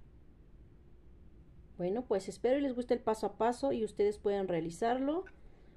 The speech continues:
Muchas gracias. Los sigo invitando para que se suscriban al canal, compartan los videos, déjenme sus comentarios, déjenme su dedito arriba si es que les gustó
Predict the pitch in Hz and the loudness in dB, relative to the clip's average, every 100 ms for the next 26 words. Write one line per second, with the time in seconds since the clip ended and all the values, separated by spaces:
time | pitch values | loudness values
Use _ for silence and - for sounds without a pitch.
0 | - 196 190 196 185 214 240 240 277 277 | -10 -8 -2 0 2 2 2 2 0 0
1 | - - - - - - - 190 196 202 | -6 -20 -20 -20 -20 -14 -10 -6 -2 -2
2 | 190 190 196 196 180 170 - 170 - 196 | -2 0 -2 -2 -4 -4 -10 -10 -4 0
3 | 190 185 175 175 180 208 226 226 214 - | 0 0 -2 -2 -2 0 -2 -2 -4 -2
4 | 208 415 214 202 185 185 240 262 - - | -4 -2 -4 -4 -4 -2 0 0 -4 -20
5 | - - 226 247 220 214 - 196 190 190 | -16 -4 0 2 0 -2 -6 -2 -2 0
6 | 214 214 214 214 202 196 185 190 202 196 | 4 4 2 -2 -4 -2 -2 -2 -2 -2
7 | 202 202 196 190 185 - - 196 | -2 -4 -6 -4 -6 -8 -4 -4